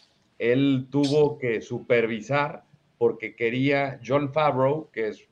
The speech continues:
un director, actor, este, que a mí en lo personal me gusta mucho, eh, quería hacer una película de un chef y quería tener un, una,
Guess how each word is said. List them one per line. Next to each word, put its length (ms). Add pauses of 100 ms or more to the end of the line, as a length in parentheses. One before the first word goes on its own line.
(420)
un 380
director, 520
actor, 500 (440)
este, 680
que 100
a 40
mí 180 (160)
en 200
lo 120
personal 380
me 100
gusta 280
mucho, 480 (360)
eh, 140
quería 180
hacer 160
una 220
película 340
de 60
un 140
chef 320 (460)
y 120
quería 360
tener 360
un, 240 (100)
una, 220